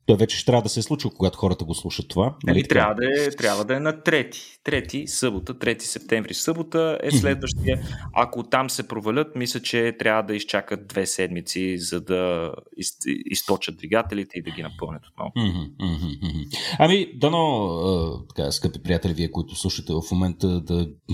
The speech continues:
Speaker 1: така да ни, да ни слушате и си казвате: "Тия май познаха или пък не",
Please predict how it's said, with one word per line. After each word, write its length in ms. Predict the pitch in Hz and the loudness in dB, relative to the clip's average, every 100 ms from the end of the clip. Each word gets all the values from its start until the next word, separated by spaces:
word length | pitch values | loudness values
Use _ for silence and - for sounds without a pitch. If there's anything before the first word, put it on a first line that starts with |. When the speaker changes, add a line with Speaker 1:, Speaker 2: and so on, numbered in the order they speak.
| 80 - _ - 80 - _ - - - _ | 0 -2 _ -8 -8 -12 _ -18 -18 -18 _
Speaker 1:
така 200 | - - | -4 0
да 100 | 87 | 2
ни, 260 | 90 87 80 | 2 0 0
да 100 | 92 | 0
ни 100 | 87 | 0
слушате 360 | - 98 - 95 | 0 -2 2 0
и 40 | |
си 140 | - | 2
казвате: 440 | - 85 80 - 82 | 0 0 0 -2 0
"Тия 380 | 87 80 78 151 - - - | 2 2 2 0 -6 -20 -2
май 160 | 87 80 - | 0 2 0
познаха 440 | 90 85 85 - | -2 0 0 0
или 180 | 76 73 | -2 -4
пък 220 | 76 - | -6 -4
не", 220 | 85 90 | 0 0